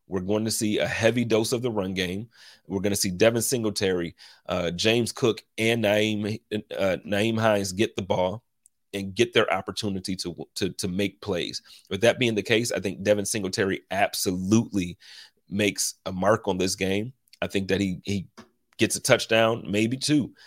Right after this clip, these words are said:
but I'm gonna bet that he gets one at least. And I think for everybody, you know this, in every situation, the tight end is a quarterback's best friend, whether you're a rookie or whether it's your,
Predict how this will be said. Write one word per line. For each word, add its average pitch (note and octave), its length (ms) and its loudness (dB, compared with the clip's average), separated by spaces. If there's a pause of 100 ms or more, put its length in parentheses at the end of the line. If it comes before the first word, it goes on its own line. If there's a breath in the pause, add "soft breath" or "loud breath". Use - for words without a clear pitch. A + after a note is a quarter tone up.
(140 loud breath)
but G2 120 4
I'm G2+ 120 0
gonna A#2 180 4
bet G#2 340 2
that G2 120 2
he G#2+ 80 0
gets G2 280 -2
one F#2+ 400 -8
at - 200 -4
least. D#2+ 340 -6 (320 loud breath)
And G#2 140 2
I G2+ 40 6
think B2+ 240 2
for - 140 2
everybody, G#2+ 540 4
you B2 120 0
know F#2 140 2
this, F#2 220 0
in F#2 120 -2
every A#2 280 4
situation, F#2 680 0 (320 loud breath)
the - 80 -6
tight A#2 320 6
end G#2 380 -2
is G2 200 -2
a - 120 -4
quarterback's G2 640 4
best G2 240 2
friend, G2+ 320 -2
whether G2 180 2
you're F#2 220 -2
a E2+ 40 -4
rookie A2 440 0 (180 soft breath)
or F#2+ 180 0
whether G2+ 300 4
it's G2+ 160 2
your, F2 100 -2